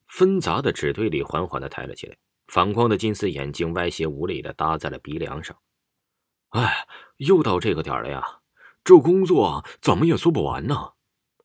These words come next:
陈晨伸了个大大的懒腰，然后忙乱地开始收拾桌上的文件。“不知道还赶不赶得上最后一班地铁啊？熬夜真的是对女人太狠毒了。”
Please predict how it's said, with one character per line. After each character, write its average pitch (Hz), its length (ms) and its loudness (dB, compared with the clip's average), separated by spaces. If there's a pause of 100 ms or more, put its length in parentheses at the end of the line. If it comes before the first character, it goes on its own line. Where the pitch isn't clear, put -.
(300)
陈 110 320 -4
晨 123 380 -6 (100)
伸 87 320 -4
了 76 140 -2
个 67 140 -10
大 80 200 -2
大 67 140 -10
的 - 80 -12
懒 58 240 -10
腰， 92 220 -8 (160)
然 87 180 0
后 80 220 -2 (160)
忙 85 260 0
乱 175 240 0
地 78 80 -6
开 78 240 -4
始 71 200 -8
收 76 200 -4
拾 - 160 -8
桌 76 240 -6
上 - 120 -14
的 62 80 -16
文 65 120 -12
件。 - 220 -12 (1160)
“不 95 120 4
知 90 120 0
道 73 360 -4
还 82 220 -4
赶 71 240 -4
不 87 60 -6
赶 65 180 -10
得 71 80 -10
上 78 160 -8
最 80 140 -4
后 78 160 -4
一 73 100 -8
班 78 140 -8
地 80 160 -8
铁 - 140 -16
啊？ - 100 -18 (480)
熬 85 180 4
夜 92 340 -6 (140)
真 95 220 -6
的 82 100 -6
是 78 140 -6
对 76 160 -8
女 67 160 -12
人 65 100 -10
太 69 160 -10
狠 52 200 -12
毒 - 160 -12
了。” - 140 -14